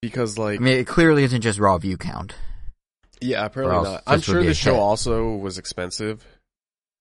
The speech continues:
Speaker 2: Yeah.
Speaker 1: Which, which probably had something to do with it. Even though there were, there are some shots in the show that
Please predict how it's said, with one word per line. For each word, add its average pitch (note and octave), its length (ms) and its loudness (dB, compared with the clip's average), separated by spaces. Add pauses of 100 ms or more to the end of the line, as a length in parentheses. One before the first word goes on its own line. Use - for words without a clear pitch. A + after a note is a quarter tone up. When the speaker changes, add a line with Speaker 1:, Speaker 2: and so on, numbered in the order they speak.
Speaker 2:
Yeah. E2+ 260 -2
Speaker 1:
Which, - 320 -10
which - 180 -12
probably G2 320 -4
had F#2 200 -6
something F#2+ 220 -12
to F#2+ 60 -8
do F#2+ 140 -8
with G2+ 140 -8
it. B2 80 -4
Even F#3 200 0
though G3+ 180 2
there A2+ 180 -2
were, B2 180 -2
there G2+ 340 -4
are C#3+ 220 0
some A#2 180 -8
shots - 600 -4
in G2 260 -10
the F#2+ 80 -6
show F#2+ 300 -4
that F2 160 -6